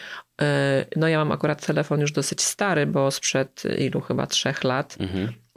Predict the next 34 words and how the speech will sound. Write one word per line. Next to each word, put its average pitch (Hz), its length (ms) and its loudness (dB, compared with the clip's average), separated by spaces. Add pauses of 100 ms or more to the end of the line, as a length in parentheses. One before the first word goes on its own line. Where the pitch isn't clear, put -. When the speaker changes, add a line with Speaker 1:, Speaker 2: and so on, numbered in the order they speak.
(120)
Speaker 1:
A 143 40 0
więc 147 220 0
ja 143 80 2
nie 160 120 2
mam 143 160 2
tego 139 220 0
najwyższego 139 680 0
zooma, 135 300 0
który 131 300 -2
jest 127 180 -2
teraz 131 240 -2
dostępny - 540 -4 (100)
Speaker 2:
Trójka 185 340 2
Speaker 1:
w 147 80 -2
Speaker 2:
jest 147 180 -2
Speaker 1:
iPhone'ach. 131 80 2
Speaker 2:
teraz. 139 260 2 (200)
Speaker 1:
No 131 80 0
Speaker 2:
Znaczy, 117 140 2
Speaker 1:
właśnie. 117 320 4
Speaker 2:
nie, 92 140 -2
więcej. 120 400 0 (680)
Pięć 123 500 2
jest 110 320 2
chyba 110 260 0
w - 80 -10
tym 101 260 0
Maxie. 117 420 -2 (520)
Czy - 160 -2
tym 92 380 0
jeszcze 92 280 0
w-, 87 60 -6
w-, 92 600 -12
wyższym. 92 420 0